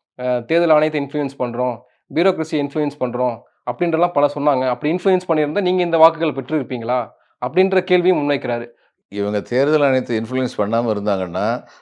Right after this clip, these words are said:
Speaker 2: பி ஜே பிக்கு குறைஞ்சது ஐம்பது சீட்டு கம்மியா இருந்திருக்கும், சந்தேகமே இல்லாம. என்னைக்கு வந்து இவர் வந்து,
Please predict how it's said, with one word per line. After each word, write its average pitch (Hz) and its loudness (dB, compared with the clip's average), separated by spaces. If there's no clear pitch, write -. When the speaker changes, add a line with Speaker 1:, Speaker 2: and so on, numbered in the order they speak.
Speaker 2:
பி 113 0
ஜே 135 2
பிக்கு 131 -4
குறைஞ்சது 110 0
ஐம்பது 104 0
சீட்டு 117 -4
கம்மியா 104 -2
இருந்திருக்கும், 87 -6
சந்தேகமே 127 4
இல்லாம. 98 0
என்னைக்கு 127 -2
வந்து 147 2
இவர் 131 4
வந்து, 127 2